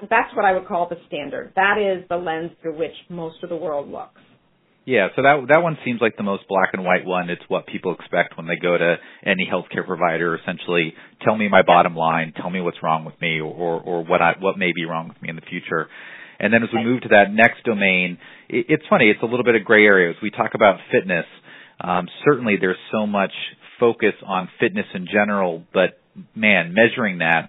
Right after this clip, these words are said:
Speaker 2: uh, putting a number on that means a lot of different things for different people. So how do you gauge fitness in terms of the total, total picture?
Speaker 1: There are two phases to this. One is a questionnaire-based,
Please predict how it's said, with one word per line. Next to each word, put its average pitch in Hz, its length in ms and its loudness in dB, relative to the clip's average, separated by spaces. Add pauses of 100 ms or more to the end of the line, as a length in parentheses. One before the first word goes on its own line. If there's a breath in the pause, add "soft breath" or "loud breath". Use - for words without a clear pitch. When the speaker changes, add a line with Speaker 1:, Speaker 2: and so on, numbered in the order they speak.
Speaker 2:
uh, 82 260 -4 (140)
putting 113 180 -2
a 92 40 -2
number 95 380 -2
on 80 160 -4
that 85 280 2
means 90 300 -10
a 85 60 -10
lot 87 200 0
of 87 60 -8
different 92 300 -6
things 85 200 -6
for - 60 -18
different - 300 -16
people. 90 480 -10
So 95 220 0 (280 loud breath)
how 110 160 0
do 120 80 0
you 107 220 -6
gauge 98 380 0 (180)
fitness 95 400 -2
in 87 100 -12
terms 95 340 -10
of 85 100 -12
the 87 100 -4 (120)
total, 87 300 -8 (340)
total 98 200 -4
picture? - 340 -8 (480)
Speaker 1:
There 170 140 -2
are 165 240 -4
two 247 100 -8 (100)
phases 180 460 -8
to - 80 -8
this. 226 240 -6 (140)
One 185 340 -8
is 165 560 -8
a 170 60 -6
questionnaire-based, 180 1500 -8